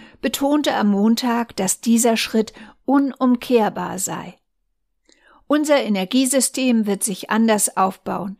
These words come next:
Wir werden bis zweitausenddreißig zu achtzig Prozent erneuerbare Energien haben", sagte Habeck den Funke Zeitung.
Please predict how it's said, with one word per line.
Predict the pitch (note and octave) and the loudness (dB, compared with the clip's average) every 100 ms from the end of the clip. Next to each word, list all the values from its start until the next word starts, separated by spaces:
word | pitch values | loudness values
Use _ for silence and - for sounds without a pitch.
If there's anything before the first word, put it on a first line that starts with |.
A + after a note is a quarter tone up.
| _ _ _ _ | _ _ _ _
Wir | A#3+ A#3+ | 0 2
werden | C4+ D4 C4+ | 4 2 2
bis | G3+ - | 0 -2
zweitausenddreißig | - F#3+ G#3+ F3+ F#3 F#3 G#3+ B3 B3+ A#3 - - _ | -4 -6 -4 -6 -6 -2 0 0 -2 -6 -10 -20 _
zu | - - A3+ | -8 -4 -2
achtzig | B3+ - - C4+ - | -4 -4 -4 -4 -4
Prozent | - G3 - G3+ G#3+ G3+ - | -6 -6 -2 0 0 -2 -4
erneuerbare | G3 F#3+ G3 A3 G#3+ G3 F#3+ F3+ F#3 | -2 0 2 4 4 2 -2 -2 -2
Energien | - A3 G#3 G3 G#3+ G3+ F#3 | 2 2 2 0 2 2 2
haben", | F3 E3+ F#3+ _ _ | 0 -2 -8 _ _
sagte | - - F#3 - G#3+ - | -8 -6 -6 -4 -6 -4
Habeck | E3+ F#3+ G#3 - - | -4 -2 -4 -4 -8
den | F#3 | -6
Funke | F#3 G3 F3+ G3 G3 | -6 -6 -6 -6 -6
Zeitung. | - E3 E3+ F#3 F#3 | -6 -8 -12 -14 -14